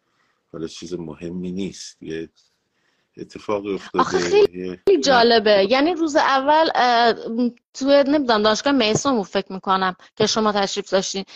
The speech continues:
Speaker 2: یعنی نمی‌دونستن مثلاً خط فکری شما با خودشون فرق داره. الان یهویی بهشون
Speaker 1: درست.
Speaker 2: وحی شد. منظورشون چیه؟ مثلاً می‌خوان توی نشست بعدی شما نباشید. خب، محترمانه بیان بگن: «آقا، ما نمی‌خوایم شما
Speaker 1: من
Speaker 2: باشید. خط فکری شما.»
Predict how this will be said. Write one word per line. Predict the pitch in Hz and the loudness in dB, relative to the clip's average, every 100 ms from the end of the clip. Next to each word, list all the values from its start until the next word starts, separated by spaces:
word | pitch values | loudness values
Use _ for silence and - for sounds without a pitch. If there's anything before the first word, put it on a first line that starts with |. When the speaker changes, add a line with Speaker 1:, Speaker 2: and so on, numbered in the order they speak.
| - | -4
Speaker 2:
یعنی | 269 330 | 0 2
نمی‌دونستن | 370 359 240 226 226 226 220 | 2 2 2 0 2 0 0
مثلاً | 220 214 220 | 0 0 0
خط | - 208 - 214 214 - - | 0 -4 -2 0 0 0 -4
فکری | 208 202 214 208 | -4 -2 0 0
شما | 214 214 208 | 0 0 2
با | 196 | 2
خودشون | - 202 208 208 | 0 -2 -2 -6
فرق | - 220 208 208 190 | -2 0 0 -2 0
داره. | 202 196 202 202 202 | 2 4 4 2 0
الان | 226 226 262 | 2 2 4
یهویی | 254 240 214 233 269 | 6 6 6 6 4
بهشون | 214 196 202 196 190 | 2 0 0 0 0
Speaker 1:
درست. | 185 | 2
Speaker 2:
وحی | 185 185 - | 0 -2 -6
شد. | - 196 190 185 190 _ - - - | -6 -2 0 0 -4 _ -20 -14 -2
منظورشون | 269 320 311 370 359 370 349 | 0 2 2 2 2 -2 -2
چیه؟ | - 302 208 - - - | -2 2 2 0 -8 -4
مثلاً | 240 240 262 269 294 | -2 2 2 2 2
می‌خوان | 269 285 285 | 2 0 0
توی | 277 262 | 0 2
نشست | 240 - 220 214 233 | 2 2 0 0 0
بعدی | 214 220 226 | 2 0 0
شما | - 247 269 | 0 2 4
نباشید. | 285 240 190 185 - 214 208 - - | 4 2 2 0 -2 0 0 -4 -8
خب، | - 359 | 0 4
محترمانه | 370 330 359 349 359 370 | 4 4 2 2 2 0
بیان | 392 403 392 | 0 0 2
بگن: | 392 381 | 0 2
«آقا، | 359 330 | 2 2
ما | 320 | 2
نمی‌خوایم | 339 330 - 233 | 2 0 0 -2
شما | 202 240 226 | -2 0 0
Speaker 1:
من | 202 | 2
Speaker 2:
باشید. | 220 - 202 | -2 -2 -8
خط | - 240 254 | -2 -2 -2
فکری | - 254 285 320 | -2 -2 -2 -2
شما.» | 277 262 | 0 0